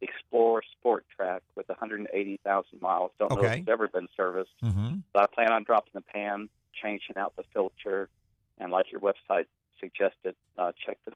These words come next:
Speaker 1: torque on the, what is
Speaker 2: Valve
Speaker 1: that?
Speaker 2: body. Mm-hmm.
Speaker 1: Valve body, yeah.
Speaker 2: Mm-hmm.
Speaker 1: So put it all back together and drive it. Should I do, should I repeat that process again in a week or two?
Speaker 2: You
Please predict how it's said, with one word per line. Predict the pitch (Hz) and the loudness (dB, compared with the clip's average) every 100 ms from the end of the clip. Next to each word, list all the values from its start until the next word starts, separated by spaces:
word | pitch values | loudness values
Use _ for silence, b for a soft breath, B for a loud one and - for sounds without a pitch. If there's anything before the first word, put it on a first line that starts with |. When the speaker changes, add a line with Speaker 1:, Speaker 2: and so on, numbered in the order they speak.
| - | -2
Speaker 1:
torque | 101 90 - | 0 0 -6
on | 87 | -8
the, | 92 92 | -8 -6
what | 95 | -4
is | 113 | 0
Speaker 2:
Valve | 131 120 | 0 2
Speaker 1:
that? | 123 | 0
Speaker 2:
body. | 127 131 - _ - | 0 -4 -12 _ -10
Mm-hmm. | 110 113 | -4 4
Speaker 1:
Valve | 98 - | 4 4
body, | 78 - | -2 -2
yeah. | 95 | -2
Speaker 2:
Mm-hmm. | 107 104 123 170 - | -2 -2 -6 -10 -4
Speaker 1:
So | - 95 90 92 | 2 4 2 0
put | 110 | 2
it | 107 | 6
all | 101 | 6
back | 101 98 | 2 -4
together | 92 95 | -2 -2
and | 90 | 0
drive | - 95 92 | 0 2 2
it. | 80 - | -2 -4
Should | 107 | 0
I | 95 - | 0 -2
do, | 123 - - | -12 -10 -4
should | 104 | 0
I | |
repeat | 101 92 - 151 | 0 -2 -6 -4
that | - - | -4 -4
process | - 131 - 139 - - | -2 -2 -2 -8 -8 -8
again | 127 | -6
in | 120 98 | -4 -4
a | |
week | 98 127 143 | -4 -4 -6
or | - - | -8 -4
two? | 143 147 - _ _ _ _ _ _ _ _ | -2 -2 -8 _ _ _ _ _ _ _ _
Speaker 2:
You | 226 | -8